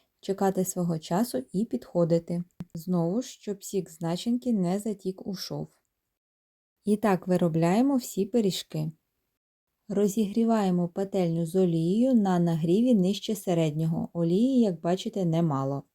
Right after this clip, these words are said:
Тепер уже викладаємо пиріжки швом до пательні.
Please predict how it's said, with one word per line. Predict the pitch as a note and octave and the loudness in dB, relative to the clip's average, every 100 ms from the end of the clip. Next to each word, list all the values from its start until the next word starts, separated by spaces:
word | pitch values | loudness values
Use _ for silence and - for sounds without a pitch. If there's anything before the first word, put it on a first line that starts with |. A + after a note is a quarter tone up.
| _ _ _ _ _ _ _ _ _ _ _ _ | _ _ _ _ _ _ _ _ _ _ _ _
Тепер | G3 F#3 F3+ A3 | -6 -2 0 2
уже | B3+ A3+ | 2 2
викладаємо | F3+ F3 F3+ E3+ F3+ F3 E3+ | 0 0 0 2 2 2 0
пиріжки | F3 E3+ E3 - F#3+ B3 | -2 -4 -4 -4 -4 -4
швом | - E3 F3 A3+ | -4 -2 2 2
до | E3 F#3 | 2 0
пательні. | F#3+ - D#3+ D#3 D#3+ D#3+ | -2 -4 -2 -2 -2 -4